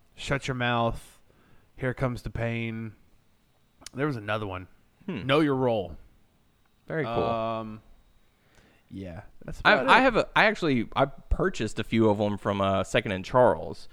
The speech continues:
Speaker 2: uh, store. So, uh, for my Nintendo sixty-four, I actually have,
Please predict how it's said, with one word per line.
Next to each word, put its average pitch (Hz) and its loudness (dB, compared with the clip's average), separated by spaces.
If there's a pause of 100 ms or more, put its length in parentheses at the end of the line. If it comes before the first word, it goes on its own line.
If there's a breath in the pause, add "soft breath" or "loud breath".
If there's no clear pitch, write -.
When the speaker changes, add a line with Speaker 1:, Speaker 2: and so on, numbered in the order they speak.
(340 soft breath)
Speaker 2:
uh, 95 0
store. 92 -2
So, 95 0
uh, 92 0 (100)
for 104 -4
my 101 0
Nintendo 95 -2
sixty-four, 98 -2
I 98 4
actually 98 -4
have, 104 2